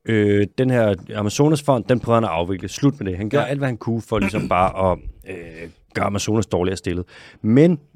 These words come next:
Speaker 1: Lula, den nye præsident, der så
Speaker 2: Ja.
Speaker 1: er kommet i Brasilien, han siger, "Den her fond, det er sgu meget nice." Og nu har han været over at mødes med, øh, Biden.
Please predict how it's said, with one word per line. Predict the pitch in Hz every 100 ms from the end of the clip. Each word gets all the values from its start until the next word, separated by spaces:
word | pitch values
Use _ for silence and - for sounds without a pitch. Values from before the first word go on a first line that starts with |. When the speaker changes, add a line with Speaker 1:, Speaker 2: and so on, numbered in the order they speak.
| - _
Speaker 1:
Lula, | 110 131 160 170 - _ -
den | 113
nye | 120 147
præsident, | 120 87 90 -
der |
så | - 135
Speaker 2:
Ja. |
Speaker 1:
er | 110
kommet | 87 80 90 -
i |
Brasilien, | 101 87 - - 80 _ _ _ _ _ _ _ _ _ _ -
han | - 123 156
siger, | 143 - 127 107 101
"Den | 113 143
her |
fond, | 165 139 131 - _ _ _ -
det |
er | 175
sgu | 151
meget | 113 139 135
nice." | 143 - _ _ _ _
Og | 135
nu | 151
har | 175
han | 143
været | 117
over | 120
at | 139
mødes | 113 117 139 -
med, | 117 95
øh, | 87 80 78 78
Biden. | - 98 156 180